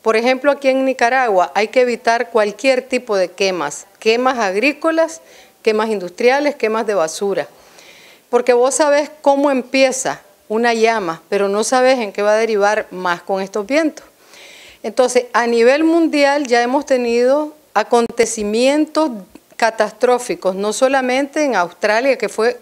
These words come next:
demasiado grande para no hacernos despertar, pero fue en la Amazonía hace unos meses, pero fue en California,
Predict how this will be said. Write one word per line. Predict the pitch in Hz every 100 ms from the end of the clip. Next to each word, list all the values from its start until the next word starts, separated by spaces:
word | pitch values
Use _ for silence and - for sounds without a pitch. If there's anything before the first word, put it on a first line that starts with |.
| -
demasiado | 208 185 190 220 226
grande | 233 262 240 220
para | 202 190 175 - - _
no | 208
hacernos | 226 240 233 240
despertar, | 226 220 180 - 254 226 - - - - -
pero | 220 214
fue | 220
en | 208
la | 247
Amazonía | 294 294 - 180 202 277 214 156 -
hace | - 190 220 208
unos | 202 196
meses, | 196 240 277 - 170 -
pero | 208
fue | 202 - 208 226 247 262 254 -
en | 208 214
California, | 202 196 185 - 240 285 233 170 156